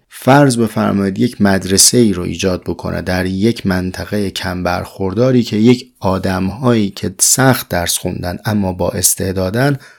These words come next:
حالا از الان بتونن ساده تر و سریعتر درس بخونن. این پروژه فردیشه، اما خودخواهانه نیست، اتفاقاً در خدمت دیگرانه.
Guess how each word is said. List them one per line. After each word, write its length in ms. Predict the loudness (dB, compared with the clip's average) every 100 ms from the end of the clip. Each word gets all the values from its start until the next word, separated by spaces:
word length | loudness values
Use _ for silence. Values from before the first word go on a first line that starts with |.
| _ _
حالا 280 | 6 8 6
از 160 | 4
الان 280 | 2 0 -2
بتونن 380 | -4 -4 -2 2
ساده 600 | 2 0 -4 -6 -6 -8
تر 380 | -4 0 0 0 -6 _ _
و 60 | 2
سریعتر 640 | 2 2 -2 -4 -2 -2
درس 340 | -2 -6 -4 -4
بخونن. 380 | -4 -12 -14 -14 _
این 180 | 2
پروژه 460 | 4 6 6 4 2
فردیشه، 1000 | 0 -2 0 0 0 2 2 2 0 -4 _
اما 140 | 2
خودخواهانه 640 | 2 0 0 0 2 0 0
نیست، 260 | 2 2
اتفاقاً 600 | 0 -4 -2 -2 0 0 2
در 120 | 0
خدمت 560 | -2 -4 -4 -2 -2 0
دیگرانه. 640 | 2 0 -4 -6 -8